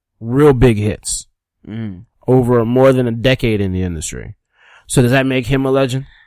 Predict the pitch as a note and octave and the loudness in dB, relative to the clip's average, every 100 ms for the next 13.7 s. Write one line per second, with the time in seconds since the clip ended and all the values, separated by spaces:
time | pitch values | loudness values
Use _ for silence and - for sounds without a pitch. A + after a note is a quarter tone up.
0 | _ - B2 E3+ F3+ C#3 C3 - C#3+ A#2 | _ -8 0 4 4 4 0 -2 -4 -6
1 | G#2+ D#3 - D3+ C#3+ D#3+ E3 C3 B2 - | -4 -4 -2 -4 -4 0 2 2 -2 -6
2 | B2+ A#2 C#3 C3+ B2 - D3+ D#3 C3+ A2 | -6 -4 -4 -2 -4 -2 -2 0 -2 -4
3 | A#2 A2 A2 - _ _ - C3 A2+ A#2 | -6 -6 -8 -14 _ _ -6 -4 -2 -4
4 | F#2+ - - E3+ E3+ E3 C3 C#3+ C#3 C3 | -4 -6 0 0 2 0 0 2 2 0
5 | A2+ _ _ _ - C#3 - D3 - D#3 | -4 _ _ _ -8 -6 -6 -10 -4 0
6 | F#3 G3+ G3 E3 D3 B2 D#3+ - D#3+ C3 | 2 4 2 2 0 0 -2 0 0 0
7 | D3+ C#3+ C3+ C#3+ C#3 - A2+ B2 D3 A2+ | 0 0 2 2 0 -2 -2 2 2 -2
8 | G2 - A#2 A#2+ B2+ B2+ B2 G#2+ F#2+ F2 | -8 -10 -6 -4 -2 -2 -4 -6 -10 -14
9 | _ _ F#2+ A#2 G2+ C3+ - C#3 C3+ B2+ | _ _ -8 -8 -4 -4 -4 -4 -2 -4
10 | - B2+ G#2+ A2+ C3 G#2+ C#2+ A2 F#2 G#2+ | -2 -4 -2 4 4 4 -2 -6 -4 -6
11 | G2+ - A#2 C#3 F3+ F#3+ F#3 G3 - - | -8 -10 0 2 2 2 4 4 0 -6
12 | - - - D#3 B2+ C#3+ D#3+ D3+ C3+ E3+ | -20 -6 2 4 4 4 4 4 2 2
13 | G#3 - F#3 F#3 F3+ F3 | 2 2 2 4 2 0